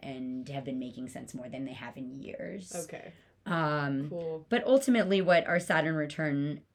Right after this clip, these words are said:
Speaker 1: does is it kind of puts you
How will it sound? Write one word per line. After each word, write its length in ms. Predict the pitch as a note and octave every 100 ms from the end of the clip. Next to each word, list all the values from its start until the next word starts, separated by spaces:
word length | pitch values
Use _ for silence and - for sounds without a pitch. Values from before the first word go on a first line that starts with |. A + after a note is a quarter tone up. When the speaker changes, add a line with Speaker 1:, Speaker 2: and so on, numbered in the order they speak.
| - -
Speaker 1:
does 460 | C4 A3+ G#3 F3 -
is 560 | G3+ F#3 E3+ D#3+ D#3 - _ _ _ _
it 180 | G3+ G3+
kind 280 | G3+ A3+ A#3+
of 240 | A#3+ G#3
puts 320 | - G#3+ -
you 300 | G3+ A#3 A3